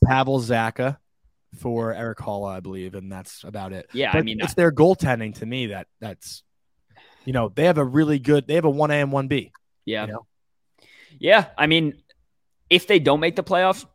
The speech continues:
Speaker 2: I could see them being very competitive and, and getting, you know, pretty close and closing that gap so that maybe, dude, the Met-, the East and the, the Metro and the Atlantic are just gonna be so good. I mean,
Speaker 1: Yeah.
Speaker 2: there's,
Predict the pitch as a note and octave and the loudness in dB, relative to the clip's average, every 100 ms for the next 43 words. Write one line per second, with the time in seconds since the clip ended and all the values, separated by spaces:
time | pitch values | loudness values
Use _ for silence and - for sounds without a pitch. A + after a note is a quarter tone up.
0 | - D#3+ D#3 E3+ D#3 D3 C#3+ C3 C#3 C3+ | 0 2 2 0 0 2 2 2 2 0
1 | C3 C3+ A2 F#2 - _ A2 A#2+ A2+ A2+ | -2 -2 -4 -8 -14 _ -10 -8 -6 -6
2 | A2+ A2 A#2 A#2 A#2+ A2+ A2+ A2 - A2+ | -6 -4 -2 0 0 -2 -4 -8 -8 -8
3 | G#2+ B2+ A#2+ B2+ B2 B2 A2 - B2 A#2+ | -6 -6 -6 -2 -2 -2 -6 -4 -4 -2
4 | A#2 A2+ - A#2 D#3 - B2+ A#2+ G#2 A#2 | -4 -4 -2 -2 -2 -6 -6 -6 -4 -4
5 | A2+ A#2 - - _ - C#3+ B2 C#3 E3+ | -4 -6 -8 -20 _ -6 -4 0 2 2
6 | C3+ C3+ - F3 - - - C3+ A#2+ A#2 | 2 -2 -2 -4 -4 -6 -6 -4 -2 -2
7 | A2 - A2+ B2+ C#3+ E3 D3+ B2 A#2 A2 | -2 -4 -4 -2 0 -2 -2 -2 -4 -6
8 | G#2+ A2+ A#2+ C3+ B2+ A2+ A#2 - C#3+ A2+ | -8 -6 -4 -4 -6 -10 -10 -10 -8 -8
9 | - A#2+ A2+ A2 A#2 A2 G2+ G#2 A2 G#2+ | -6 -6 -4 -4 -4 -4 -6 -8 -8 -8
10 | A2 A2+ - | -8 -8 -10